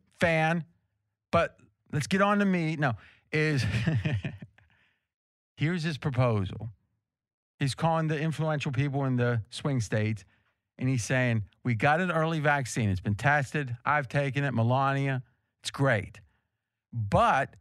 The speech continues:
you know, I've never done a spoof of Trump. It's kinda funny. So, not funny, really, but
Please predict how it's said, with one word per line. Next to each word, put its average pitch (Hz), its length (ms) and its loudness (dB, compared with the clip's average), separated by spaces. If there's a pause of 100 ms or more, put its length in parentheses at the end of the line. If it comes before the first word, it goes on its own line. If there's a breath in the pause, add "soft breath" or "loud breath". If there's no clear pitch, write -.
you 156 80 2
know, 190 60 4
I've 226 80 0
never 247 180 -2
done 190 220 0
a 147 40 2
spoof 127 320 -2
of 117 100 -2
Trump. 113 220 0
It's 101 80 -2
kinda 131 200 -2
funny. 113 200 -4 (360 loud breath)
So, 131 300 -2
not 135 240 -2
funny, 113 280 -2
really, - 320 -8
but - 120 -18